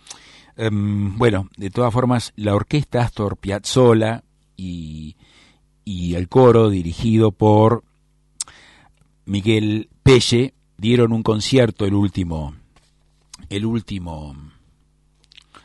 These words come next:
sábado. Discúlpenme que no tengo el programa, sí tengo el programa a mano. No, no me gustaría decir cualquier cosa.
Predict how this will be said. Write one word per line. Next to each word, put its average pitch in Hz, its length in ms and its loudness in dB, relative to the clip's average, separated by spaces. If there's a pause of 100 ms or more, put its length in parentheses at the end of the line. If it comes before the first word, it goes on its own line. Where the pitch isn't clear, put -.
(160)
sábado. 107 760 0
Discúlpenme 110 560 -6
que 107 300 -10
no 107 120 -10
tengo 127 220 -4
el 120 60 -2
programa, 135 600 -4 (140)
sí - 220 -10
tengo 92 260 -10
el 87 80 -10
programa 90 440 -8
a 87 40 -8
mano. 82 380 -12 (920)
No, 95 360 -10
no 107 100 -6
me 107 100 -2
gustaría 107 460 -4
decir 101 260 -4
cualquier 95 300 -2
cosa. 82 460 -16